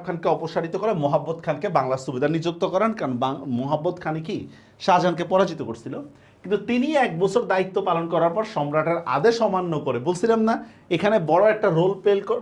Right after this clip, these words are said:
প্লে করে কে? নূরজাহান। হ্যাঁ, নূরজাহানের কারণে কিন্তু এখানেও ভেঙে পড়ে।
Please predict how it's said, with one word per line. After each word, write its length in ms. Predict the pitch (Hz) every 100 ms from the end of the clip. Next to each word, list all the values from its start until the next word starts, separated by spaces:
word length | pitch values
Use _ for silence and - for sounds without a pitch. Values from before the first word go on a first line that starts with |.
| 143
প্লে 180 | 175 180
করে 220 | 202 202
কে? 200 | 202 269 - - -
নূরজাহান। 500 | 170 180 151 127 113
হ্যাঁ, 260 | 190 240 - - - -
নূরজাহানের 600 | 131 180 208 196 196 202
কারণে 340 | 208 214 202 190
কিন্তু 240 | 190 180
এখানেও 320 | 147 143 170
ভেঙে 300 | 120 123 123 110
পড়ে। 240 | 101